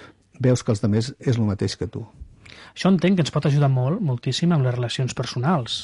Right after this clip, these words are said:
Speaker 2: no? Perquè ens ajuda molt a les relacions personals. Amb l'àmbit de la salut també ens pot ajudar?
Speaker 1: Amb tot. Evidentment, eh, quan, eh, nosaltres estem centrats, tenim,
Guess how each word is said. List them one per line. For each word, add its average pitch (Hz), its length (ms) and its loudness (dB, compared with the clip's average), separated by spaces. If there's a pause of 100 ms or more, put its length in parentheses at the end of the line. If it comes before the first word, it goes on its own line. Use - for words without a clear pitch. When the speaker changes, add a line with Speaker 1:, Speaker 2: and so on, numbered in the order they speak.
(140)
Speaker 2:
no? 147 100 -2
Perquè 165 160 -2
ens 127 120 0
ajuda 139 260 2
molt 143 240 2
a 123 80 -4
les 127 120 0
relacions 123 320 -4
personals. 123 360 -4 (300)
Amb 156 140 6
l'àmbit 220 260 4
de 147 80 2
la 120 100 -2
salut 135 320 -4
també 156 220 0
ens - 100 -6
pot 127 160 -4
ajudar? 117 320 -6 (600)
Speaker 1:
Amb 113 160 -4
tot. 92 200 -4 (520)
Evidentment, 113 580 2
eh, 101 460 0 (160)
quan, 104 340 2
eh, 98 300 0
nosaltres 120 480 0
estem 107 380 0
centrats, 101 680 -2 (440)
tenim, 104 800 0